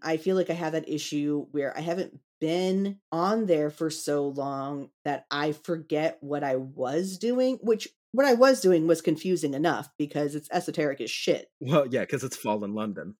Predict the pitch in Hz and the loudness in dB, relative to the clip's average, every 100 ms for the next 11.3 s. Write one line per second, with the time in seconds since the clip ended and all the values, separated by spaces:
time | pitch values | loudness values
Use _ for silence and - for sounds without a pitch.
0 | _ - - 277 254 160 151 127 - - | _ -12 2 4 4 4 2 -2 -6 -18
1 | _ 196 254 226 240 240 151 117 - 127 | _ 2 2 4 4 4 2 0 -6 -10
2 | 123 117 104 107 147 - 202 - _ - | -8 -8 -8 -8 -6 -4 -4 -6 _ -8
3 | 196 240 277 277 - 196 220 - 156 85 | -2 0 -2 -4 -6 -4 -4 -4 -6 -8
4 | - _ _ 233 262 214 - 320 302 247 | -10 _ _ 2 4 4 2 4 4 4
5 | 226 139 - 240 220 190 147 127 - 208 | 4 4 2 4 6 4 0 -6 0 0
6 | 214 214 214 - 196 180 165 156 - 180 | 2 2 0 -6 0 4 4 4 -2 -6
7 | - 170 156 156 151 - 160 156 151 - | 2 2 4 0 0 -2 0 2 0 -2
8 | 147 147 147 147 151 190 180 151 147 151 | -2 0 0 0 -2 0 -2 0 0 0
9 | 220 233 - 165 156 - - - 147 147 | 0 -2 -4 -4 -4 -4 -12 -4 -2 0
10 | 156 147 147 156 151 147 147 151 147 147 | -2 -4 -2 0 2 0 0 -2 -4 -2
11 | 147 139 | -2 -2